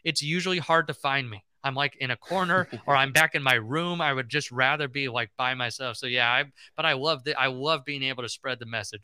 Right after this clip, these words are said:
Speaker 1: but behind the scenes, I'm like, "Please just leave me
Speaker 2: <laughs>
Speaker 1: alone."
Speaker 2: Well, it's amazing, man. And, and you're doing a great job. And I think just knowing how much effort that takes to travel, to s-, take time away from your family,
Speaker 1: Yeah.
Speaker 2: to go and share these messages, like, I, I get it, man. And I have so much respect for it. And,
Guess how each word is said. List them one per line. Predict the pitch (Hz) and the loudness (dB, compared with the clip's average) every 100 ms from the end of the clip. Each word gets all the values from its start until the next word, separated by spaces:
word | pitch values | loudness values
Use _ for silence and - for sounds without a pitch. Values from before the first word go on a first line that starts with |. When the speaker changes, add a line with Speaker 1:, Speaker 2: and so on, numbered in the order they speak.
| - | -8
Speaker 1:
but | 117 104 _ - _ - | -6 -6 _ -20 _ -8
behind | 117 131 120 | -2 -2 -4
the | |
scenes, | - 113 104 | -6 -8 -8
I'm | 104 | -10
like, | 101 98 | -10 -12
"Please | - 104 - | -16 -16 -14
just | 98 - _ _ _ - | -14 -14 _ _ _ -10
leave | 113 | -4
me | 139 | -4
Speaker 2:
<laughs> | 98 | -4
Speaker 1:
alone." | 95 95 - - - - | -8 -12 -18 -20 -20 6
Speaker 2:
Well, | 160 | 10
it's | 185 190 | 12 10
amazing, | 165 170 151 127 | 10 10 8 6
man. | 120 120 | 6 8
And, | 123 117 | 4 0
and | - 131 | 0 2
you're | 139 | 4
doing | 175 | 4
a | 151 | 6
great | 151 | 4
job. | - 139 143 139 | 8 10 10 10
And | 123 117 | 4 4
I | 131 | 4
think | - 175 - - - | 6 4 2 -18 -10
just | 127 165 160 - - _ _ - | 2 2 2 -4 -20 _ _ -4
knowing | 139 151 180 151 | 6 8 8 4
how | 143 147 | 6 6
much | 135 135 - | 6 4 4
effort | 117 120 135 127 | 2 2 2 0
that | 117 | 2
takes | 127 120 - | 4 2 0
to | 117 | -6
travel, | - 113 113 113 110 | 4 6 6 4 -2
to | 120 | -6
s-, | - | -6
take | - 160 - | -2 -2 2
time | 151 139 | 2 4
away | 131 | 2
from | 131 131 | 2 -2
your | 117 | -2
family, | - 120 117 117 110 - - | 2 2 2 0 -2 -6 -6
Speaker 1:
Yeah. | 117 | -2
Speaker 2:
to | 143 | 2
go | 147 170 | 6 6
and | 160 131 | 4 0
share | - 151 147 | -2 0 2
these | 139 120 | 0 2
messages, | 123 123 120 113 | 0 0 -4 0
like, | 120 120 | 2 4
I, | - 143 - - - | 6 6 6 0 4
I | 139 | 4
get | 127 127 | 6 4
it, | 113 | 4
man. | 113 | 0
And | 117 | 0
I | 120 | 0
have | 117 | -2
so | 131 | -6
much | 120 - | -8 -10
respect | - - 117 117 | -10 -2 -2 -2
for | - 117 | -2 0
it. | 113 | 0
And, | 107 | -4